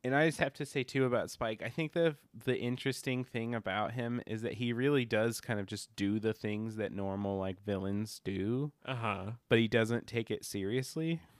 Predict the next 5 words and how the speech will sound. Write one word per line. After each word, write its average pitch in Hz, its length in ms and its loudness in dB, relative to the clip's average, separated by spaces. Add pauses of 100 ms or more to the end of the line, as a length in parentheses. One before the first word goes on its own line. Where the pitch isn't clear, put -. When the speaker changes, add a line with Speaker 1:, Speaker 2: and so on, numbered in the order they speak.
(160)
Speaker 2:
Yeah. 135 720 10
Speaker 1:
So 127 160 10
it's 123 200 6
very, 127 340 8
like, 113 540 4